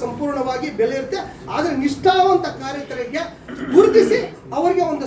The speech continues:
ಸಹಕಾರವನ್ನ, ನಿಮ್ಮ ನೆರವನ್ನ ಅವ್ರಿಗೆ ನೀಡಿ. ಖಂಡಿತ ನಮ್-, ನಮ್ಮ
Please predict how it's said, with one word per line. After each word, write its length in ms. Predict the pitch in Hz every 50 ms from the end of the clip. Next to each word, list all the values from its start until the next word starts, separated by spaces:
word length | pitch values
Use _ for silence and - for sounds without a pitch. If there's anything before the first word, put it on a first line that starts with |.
| - 285
ಸಹಕಾರವನ್ನ, 640 | 269 311 320 320 339 330 330 302 302 294 285 311 311 285
ನಿಮ್ಮ 120 | 277 269 262 247 240
ನೆರವನ್ನ 380 | 240 247 262 269 269 269 262 254 226
ಅವ್ರಿಗೆ 240 | 214 220 208 185 190 190 214 247
ನೀಡಿ. 220 | 302 339 359 349 349 - - - - - - - - -
ಖಂಡಿತ 320 | 294 349 392 392 403 381 370 339 311 277
ನಮ್-, 440 | 262 262 262 254 254 240 240 247 254
ನಮ್ಮ 140 | 262 269 285